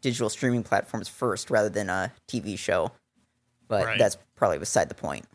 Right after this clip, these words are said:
Speaker 2: So, yeah, so that was, um, Solo, A Star Wars Story.
Speaker 1: Yeah. Uh, next week we'll be doing Rogue One.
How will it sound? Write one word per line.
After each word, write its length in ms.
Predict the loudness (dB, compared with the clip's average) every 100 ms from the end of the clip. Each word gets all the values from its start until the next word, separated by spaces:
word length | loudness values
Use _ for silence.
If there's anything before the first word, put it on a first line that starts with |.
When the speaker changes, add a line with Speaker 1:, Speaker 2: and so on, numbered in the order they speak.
| _ _ -20 -16
Speaker 2:
So, 160 | 2 6
yeah, 240 | 8 6 4
so 140 | 4
that 200 | 6 6
was, 260 | 6 6 6
um, 400 | 6 6 4 0
Solo, 520 | 4 6 8 6 4 -2 -8
A 60 | 0
Star 260 | 6 6
Wars 200 | 4 2
Story. 480 | 0 0 2 0 0 -6 -4
Speaker 1:
Yeah. 300 | 0 0 -2 -8 _ -2
Uh, 180 | 0
next 480 | 2 2 2 0 -2
week 220 | -4 0
we'll 60 | 0
be 100 | 0
doing 320 | 2 2 4
Rogue 220 | 4 4 2
One. 440 | 0 -2 -6